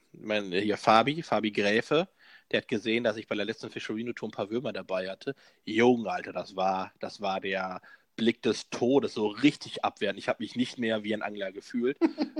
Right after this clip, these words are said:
Speaker 1: Ich, äh,
Speaker 2: Zu
Speaker 1: das
Speaker 2: Recht.
Speaker 1: war so richtig herabwürdigend, so, „Was? Würmer?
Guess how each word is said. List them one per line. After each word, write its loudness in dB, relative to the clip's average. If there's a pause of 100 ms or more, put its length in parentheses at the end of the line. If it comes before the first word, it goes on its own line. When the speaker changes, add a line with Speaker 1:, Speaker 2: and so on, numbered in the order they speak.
Speaker 1:
Ich, 2
äh, 2
Speaker 2:
Zu 4
Speaker 1:
das 2
Speaker 2:
Recht. 6
Speaker 1:
war 6
so 0
richtig -2
herabwürdigend, 2
so, -2 (380)
„Was? 2 (560)
Würmer? 2